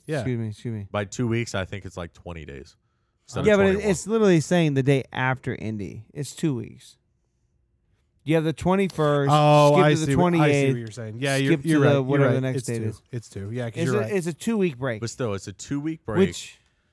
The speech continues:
Speaker 3: which you could mess with the schedule with.
Speaker 2: Which
Speaker 3: I personally am under the assumption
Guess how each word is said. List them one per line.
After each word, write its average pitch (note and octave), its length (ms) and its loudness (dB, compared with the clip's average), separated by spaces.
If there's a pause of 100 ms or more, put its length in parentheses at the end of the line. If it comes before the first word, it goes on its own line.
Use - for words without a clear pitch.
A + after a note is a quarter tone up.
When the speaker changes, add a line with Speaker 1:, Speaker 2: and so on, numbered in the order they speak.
(140)
Speaker 3:
which G#2 380 -8 (400)
you G#2 220 -12 (120)
could B2+ 420 -8
mess G#2+ 280 -10
with G2 120 -10
the F2 80 -10
schedule - 480 -16
with. - 240 -20 (600)
Speaker 2:
Which B3+ 140 0
Speaker 3:
I E3 220 0
personally B2+ 560 -4
am G#2 100 -8
under G#2 200 -8
the F#2+ 180 -10
assumption A2+ 540 -12